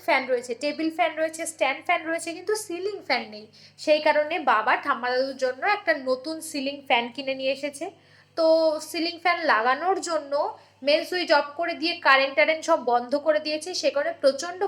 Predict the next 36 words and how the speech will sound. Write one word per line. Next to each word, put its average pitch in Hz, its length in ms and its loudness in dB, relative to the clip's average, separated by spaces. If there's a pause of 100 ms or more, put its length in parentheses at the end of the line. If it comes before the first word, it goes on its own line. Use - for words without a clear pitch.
গরম 285 260 0
লাগছিল, 302 340 -2
তাই 302 100 4
জন্য 269 180 -8
আমি 285 160 -8
বাড়ি 233 220 0
চলে 233 220 -4
এসেছি। 254 300 -6 (560)
প্রচণ্ড 302 440 2 (180)
গরম 240 200 2 (120)
লাগছে, 220 340 -4
এই 254 100 0
গরমে 247 320 0
একদমই 277 360 -4
থাকা 254 180 0
যাচ্ছে 240 240 -6
না, 226 140 -4
মনে 285 160 -6
হচ্ছে 370 200 -6 (120)
বৃষ্টি 254 300 -6 (100)
হবে। 233 220 -2 (480)
তো 277 60 2 (140)
দেখো, 226 240 -2
এদিকটাতে 262 420 -6
পুরো 269 140 -10 (120)
সবুজ, 247 340 -6 (120)
বিকেল 254 340 -2
গড়িয়ে 254 220 -2 (100)
সন্ধে 247 340 -8
হতে 247 160 -8 (100)
চললো। 233 280 -6 (600)
তো 226 60 0 (240)
এটা 254 160 -2
হচ্ছে 269 220 0
আমাদের 233 260 0
বাড়ি, 285 140 -2